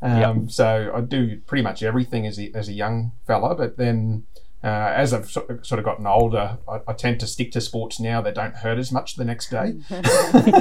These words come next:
Speaker 1: Uh, so, you know, I've forgone the rugby and the, and the rugby league, and, um, I'm more into cycling these days, and, um, uh, I, I play a bit of golf as well with Ben. Um,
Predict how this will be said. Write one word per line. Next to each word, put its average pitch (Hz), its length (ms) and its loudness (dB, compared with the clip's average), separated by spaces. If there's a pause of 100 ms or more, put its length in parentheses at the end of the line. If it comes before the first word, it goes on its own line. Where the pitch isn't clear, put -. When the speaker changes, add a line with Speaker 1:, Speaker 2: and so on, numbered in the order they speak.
(480)
Speaker 1:
Uh, 131 200 4
so, 117 180 4
you 120 140 0
know, 127 280 2
I've 117 200 -4
forgone 143 420 8
the 120 80 4
rugby 131 520 4
and 117 120 2
the, 117 240 -2
and 120 100 0
the 113 40 2
rugby 123 240 0
league, 127 400 2
and, 110 340 -2
um, 110 280 -4
I'm 117 100 0
more 139 180 4
into 113 160 -4
cycling 120 540 -2
these 110 240 -6
days, 101 440 -4
and, 110 420 -6
um, 104 440 -6 (500)
uh, - 40 -4
I, - 320 0
I 123 40 -6
play - 140 0
a 104 40 2
bit 101 100 -6
of 95 60 -8
golf 101 280 -2
as 104 140 -6
well 110 180 0
with 107 160 -6
Ben. 113 300 -2 (100)
Um, 104 560 -6